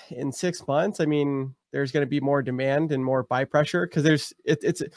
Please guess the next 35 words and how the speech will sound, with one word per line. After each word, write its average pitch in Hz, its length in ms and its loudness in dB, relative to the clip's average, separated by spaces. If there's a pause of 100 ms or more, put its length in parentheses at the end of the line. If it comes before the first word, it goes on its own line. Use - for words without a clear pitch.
(200)
you 175 120 8
know, 160 100 10
the 160 80 8
question 196 440 8
has 165 280 6
some 156 140 4
nuance, 139 420 6
right? 135 280 0
Like, 127 320 -4 (280)
are 135 80 -2
you 139 60 4
talking 135 320 2
about 120 260 0
both 170 280 6
chains? 202 640 4
Are 147 100 4
you 147 80 0
talking 139 400 0
about 127 500 -2 (480)
if, 143 240 -2
if, 123 180 -6 (140)
uh, 127 320 -4
if 127 120 -6
Pulse 139 200 -2
Chain 131 120 -2
hadn't 139 280 2
launched, 143 300 0
what 135 120 -6
the - 60 -8
price 131 300 -2
would 127 120 -4
be 127 180 -4
for, 117 420 -6 (420)
you 117 160 -6
know, 107 360 -6